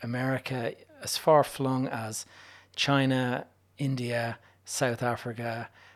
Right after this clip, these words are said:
Brazil. I mean, it's all over the world. And, uh, but mostly we have a, an Irish audience because of my nationality. And so one of the things that, um, i-, is interesting is the amount of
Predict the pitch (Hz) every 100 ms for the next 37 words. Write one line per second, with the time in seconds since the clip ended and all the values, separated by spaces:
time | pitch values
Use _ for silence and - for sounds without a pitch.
0 | _ 127 117 104 123 120 113 - 147 135
1 | - - 156 135 117 113 120 110 - -
2 | - - - - - - 143 139 135 131
3 | 131 127 135 - 175 196 180 160 139 -
4 | - - 131 135 127 - 135 135 131 131
5 | - 127 123 120 - - 127 123 107 -
6 | - - 120 120 110 110 95 - 139 123
7 | - 120 117 104 98 - - - - -
8 | - 135 131 - 147 135 - _ _ _
9 | - 170 220 214 185 180 170 160 123 151
10 | 127 - 127 123 - - 147 - 143 147
11 | - 131 - 127 117 120 - 143 151 165
12 | 156 135